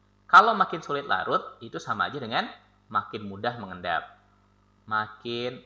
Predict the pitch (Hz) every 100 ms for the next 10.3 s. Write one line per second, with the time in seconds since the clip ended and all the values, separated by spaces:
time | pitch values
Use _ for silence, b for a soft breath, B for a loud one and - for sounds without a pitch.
0 | _ 113 101 101 95 101 98 104 - -
1 | _ _ 101 98 92 - - _ _ _
2 | _ _ _ - 139 - - _ _ _
3 | _ _ _ _ _ _ 50 50 50 50
4 | 50 50 _ _ _ _ _ _ _ _
5 | _ _ _ _ _ _ _ 135 139 143
6 | 156 156 156 156 156 151 147 151 156 165
7 | 180 160 147 147 139 143 170 165 131 143
8 | 143 123 127 120 117 110 107 98 92 92
9 | 87 - - - _ _ _ _ 101 95
10 | 113 170